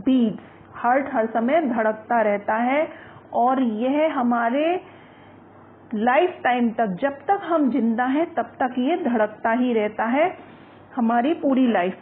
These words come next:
तक। अगर दिल ने धड़कना बंद कर दिया तो यह समझ लीजिए उस व्यक्ति की मृत्यु हो गई, दिल का धड़कना खत्म तो आदमी खत्म। जो completion of one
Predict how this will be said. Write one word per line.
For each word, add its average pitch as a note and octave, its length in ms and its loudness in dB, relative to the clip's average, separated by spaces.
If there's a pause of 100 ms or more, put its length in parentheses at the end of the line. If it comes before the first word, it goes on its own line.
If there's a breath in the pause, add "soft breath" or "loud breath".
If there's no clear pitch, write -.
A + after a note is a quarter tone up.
तक। F#3+ 300 -6
अगर D4+ 340 2 (360)
दिल B3+ 280 2
ने D#4 120 4
धड़कना A#3+ 480 0
बंद A3+ 300 0
कर A3+ 200 -2
दिया A#3+ 300 -2
तो B3+ 200 -2
यह A3+ 240 0 (100)
समझ G#3+ 260 -2
लीजिए A#3+ 300 -2
उस C#4+ 240 -2 (800 loud breath)
व्यक्ति A3 380 -2
की C#4 220 -2 (420)
मृत्यु B3 380 0
हो G#3+ 160 2
गई, A3+ 260 0 (520)
दिल B3+ 160 0
का B3+ 140 0
धड़कना A3+ 460 -2
खत्म C#4 440 -2 (320)
तो F#4 280 -2 (140)
आदमी G#3 320 -2
खत्म। F#3 360 -8 (2750 loud breath)
जो F4+ 180 4 (800)
completion F#4 640 2
of G4+ 180 2 (140)
one D#4 200 4